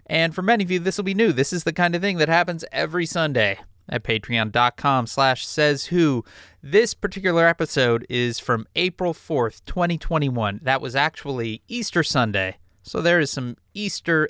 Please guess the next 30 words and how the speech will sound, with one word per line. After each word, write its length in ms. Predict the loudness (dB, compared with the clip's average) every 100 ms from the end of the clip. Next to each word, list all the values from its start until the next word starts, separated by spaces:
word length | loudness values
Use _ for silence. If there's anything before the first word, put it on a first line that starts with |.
| 0
egg 440 | 2 2 0 -4
discussion 580 | -4 -4 0 -2 -2 -6
at 100 | -6
the 60 |
beginning, 400 | -8 -6 -6 -6
but 140 | -6 -6
the 60 |
main 520 | -6 -2 0 0 0 -2
part, 420 | 2 2 2 -2 -14 -20 -12 -6
the 80 |
main 320 | -2 0 0 2
reason 320 | 0 0 2
why 140 | 2
we 120 | 2
wanted 280 | 0 0 -2
to 60 | -6
put 240 | -4 -2
this 180 | -2 0
out 280 | 0 -2 -8 -20 -20 -20 _
is 540 | 0 2 2 -2 -8 -12 -2
in 240 | 0 0
light 480 | 0 2 2 0 -4
of 260 | 0 0 -2
all 220 | 0 2 2
of 140 | 0
the 80 | -2
recent 560 | 0 -2 -4 -6 -2
banning 440 | 2 2 2 0 -2
of 160 | -2
books 540 | 2 2 0 -6 -8